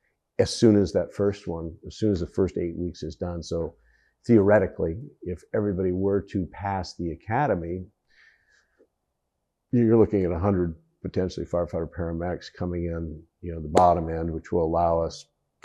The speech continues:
not only to hopefully eliminate or, or greatly reduce the force hires,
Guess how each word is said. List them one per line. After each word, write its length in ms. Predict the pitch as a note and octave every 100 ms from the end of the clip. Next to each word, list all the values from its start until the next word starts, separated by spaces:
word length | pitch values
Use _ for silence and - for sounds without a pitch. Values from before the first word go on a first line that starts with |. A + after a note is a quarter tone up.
| - _ _ _ -
not 180 | A2 G2+
only 260 | F#2+ F2 -
to 540 | - E2+ E2 D#2+ D#2+ _ -
hopefully 300 | F2+ F2 D#2+
eliminate 560 | E2+ F2+ E2 D#2 E2
or, 180 | D2+ D#2+ -
or 80 | D#2+ C#2+
greatly 400 | F2+ F#2+ - E2
reduce 420 | D#2 D2+ F2+ F2
the 100 | -
force 320 | - F#2 G2 -
hires, 420 | D#2 E2 E2